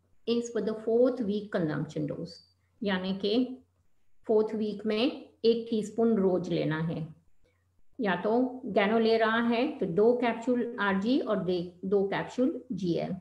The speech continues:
अभी और उसको इसी तरह से maintain करना है, provided he is healthy, और उसको दूसरा कोई problem नहीं है तो। And if he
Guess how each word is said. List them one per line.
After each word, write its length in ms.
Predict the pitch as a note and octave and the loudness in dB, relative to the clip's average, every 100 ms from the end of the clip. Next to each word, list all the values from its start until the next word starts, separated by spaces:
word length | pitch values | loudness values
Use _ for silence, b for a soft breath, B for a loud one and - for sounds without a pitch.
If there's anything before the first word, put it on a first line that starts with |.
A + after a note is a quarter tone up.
| - _ _ _ _ _ _ | -14 _ _ _ _ _ _
अभी 280 | A3 G3+ B3+ G4+ - - _ _ _ _ - _ _ _ _ _ - | -6 0 0 0 -4 -14 _ _ _ _ -20 _ _ _ _ _ -2
और 200 | A3 C4 | 2 2
उसको 580 | B3+ B3 - C#4+ - - | 0 -6 -2 -2 -2 2
इसी 300 | C#4+ - F#4+ G4 | 2 4 4 4
तरह 220 | C#4 C4+ | 4 4
से 460 | C4+ C#4 E4+ - - - | 2 0 -2 -6 -16 -6
maintain 500 | A3 A#3 A#3+ C4+ C4 C#4 | 2 4 4 4 4 2
करना 320 | A3 F#3+ G#3 A3 | 0 0 0 0
है, 120 | A#3 B3+ - | 2 0 0
provided 520 | A3+ A3+ A#3 A#3+ C#4 | 2 4 4 4 4
he 100 | C#4+ | 4
is 160 | C4+ A3+ | 4 2
healthy, 340 | A#3 A3 C4+ F#4 - B - | 2 4 4 2 0 B -4
और 100 | A3+ | -4
उसको 160 | A3+ B3 | -2 -2
दूसरा 360 | A3 A3+ A#3+ | -2 -2 -2
कोई 380 | B3+ B3+ B3+ D#4 - | 0 4 6 6 6
problem 320 | B3+ F#3 F3+ | 4 2 0
नहीं 200 | F3 D3+ | -2 -2
है 180 | E3 - | -4 -6
तो। 160 | - F3+ _ _ _ _ _ A#3 | -14 -20 _ _ _ _ _ -2
And 300 | B3 B3 C4 | 0 0 -4
if 80 | - - | -8 2
he 100 | D4+ | 6